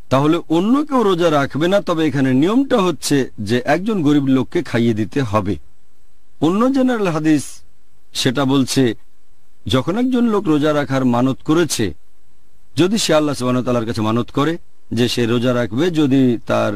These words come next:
একটা ইচ্ছা পূরণ হয়, সে সময় এটা বাধ্যতামূলক যে লোকটা মারা গেছে তার ওয়ারিশ রোজাটা রাখবে। এরকম আরেকটা ঘটনা আছে,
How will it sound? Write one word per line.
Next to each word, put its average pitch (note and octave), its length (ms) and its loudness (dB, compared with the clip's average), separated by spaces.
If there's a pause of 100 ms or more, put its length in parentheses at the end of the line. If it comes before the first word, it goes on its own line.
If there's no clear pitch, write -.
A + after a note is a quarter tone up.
একটা G#2+ 500 -2 (320)
ইচ্ছা B2 320 0
পূরণ A2+ 320 -2
হয়, B2+ 240 0 (760)
সে F3+ 220 2
সময় A#3+ 500 2 (500)
এটা A#3+ 180 0
বাধ্যতামূলক E3+ 680 2 (460)
যে B2 240 2
লোকটা F3+ 480 0
মারা D3 340 2
গেছে G3 420 -4
তার C#3+ 260 0
ওয়ারিশ D#3 600 0 (440)
রোজাটা C3 360 2
রাখবে। G#2 380 -2 (920)
এরকম B3+ 380 2
আরেকটা F3+ 300 2
ঘটনা C#3 420 2
আছে, B2 460 0